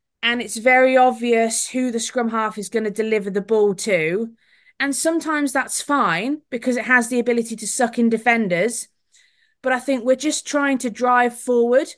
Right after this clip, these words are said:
from a static position. We're not trying to take the ball and take a hit and absorb it and then see what's left or enable our scrum half to, to clear.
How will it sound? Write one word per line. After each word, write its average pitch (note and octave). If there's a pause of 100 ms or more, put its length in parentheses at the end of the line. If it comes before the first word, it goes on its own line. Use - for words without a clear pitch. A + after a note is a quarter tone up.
from C4
a A#3+
static -
position. A#3 (440)
We're A#3
not B3
trying A#3+
to G3+ (380)
take A#3
the A3
ball G#3+
and G#3
take A3+
a G#3
hit G3
and F#3+
absorb G#3
it G3
and G3+
then G#3+
see G#3+
what's F#3
left E3 (400)
or G3+
enable G#3+
our G3+
scrum G#3
half F#3+
to, G3 (240)
to G3
clear. F#3